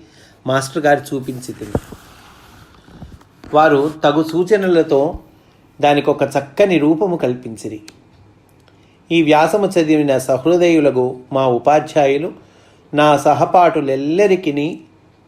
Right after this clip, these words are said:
దీని నకళ్లను పంచిపెట్టి తిని. పాఠ్యగ్రంథములలో ఇయ్యబడిన విషయము కాక,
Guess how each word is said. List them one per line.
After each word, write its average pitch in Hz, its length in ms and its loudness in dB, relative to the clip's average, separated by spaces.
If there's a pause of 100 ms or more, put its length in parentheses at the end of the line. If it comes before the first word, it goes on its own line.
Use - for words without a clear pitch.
(380)
దీని 156 460 -2
నకళ్లను 180 520 4
పంచిపెట్టి 147 600 -4
తిని. 107 260 -18 (1500)
పాఠ్యగ్రంథములలో 151 960 2
ఇయ్యబడిన 139 540 2
విషయము 170 420 -2
కాక, 135 580 -2